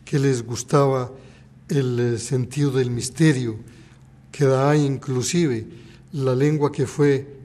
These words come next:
y es la lengua de la Iglesia, la lengua latina, que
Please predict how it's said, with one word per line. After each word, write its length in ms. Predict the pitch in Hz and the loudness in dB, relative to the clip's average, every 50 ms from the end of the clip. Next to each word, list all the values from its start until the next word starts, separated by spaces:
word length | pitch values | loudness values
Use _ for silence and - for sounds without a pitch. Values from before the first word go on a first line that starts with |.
| - | -8
y 160 | - 147 139 156 | -2 2 4 4
es 380 | 160 139 - - - - - - - - - - - - | 4 2 2 -4 -8 -10 -12 -16 -20 -20 -20 -20 -12 -6
la 180 | 190 147 143 | -2 0 2
lengua 340 | 135 135 139 139 131 135 131 | 2 2 2 2 2 2 2
de 80 | 127 120 | 2 2
la 60 | 123 | 0
Iglesia, 500 | 117 120 139 147 139 143 - 143 123 - - - - - - - - - | 0 0 0 0 0 -2 -6 -10 -10 -12 -16 -20 -20 -20 -20 -20 -10 -4
la 160 | 190 139 135 | -2 0 2
lengua 320 | 135 143 143 143 135 139 | 2 2 2 2 2 2
latina, 500 | 131 127 123 - 165 165 156 131 117 113 - - - - - - - - - - - - - | 2 2 0 2 2 4 4 2 0 -4 -8 -12 -18 -20 -20 -20 -20 -20 -20 -20 -20 -20 -20
que 540 | - - 143 135 127 123 123 120 117 123 - | -6 0 2 4 4 4 4 2 -2 -4 -10